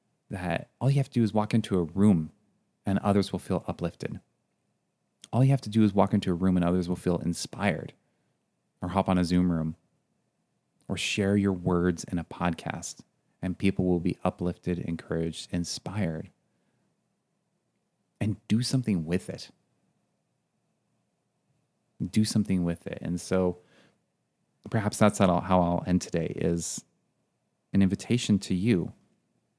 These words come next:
I asked you at the beginning to reflect on how the, my story and my messages resonate with you, what resonates, what doesn't resonate,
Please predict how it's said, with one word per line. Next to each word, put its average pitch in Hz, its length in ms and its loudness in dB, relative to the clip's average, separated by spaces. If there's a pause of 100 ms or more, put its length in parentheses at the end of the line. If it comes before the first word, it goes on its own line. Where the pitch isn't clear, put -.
(880)
I 95 60 -2
asked 104 260 0
you 110 40 4
at 98 60 0
the - 40 -18
beginning 98 420 2
to - 140 -12
reflect 98 520 -6
on 87 340 -2
how 92 600 0 (1900)
the, 90 440 0
my 87 180 0
story 98 480 2
and 87 80 0
my 85 80 -2
messages 87 520 -4
resonate 87 380 -2
with 85 220 -10
you, 82 80 -8
what 90 200 -4
resonates, 90 420 0
what - 80 -12
doesn't 90 220 -2
resonate, 82 440 -2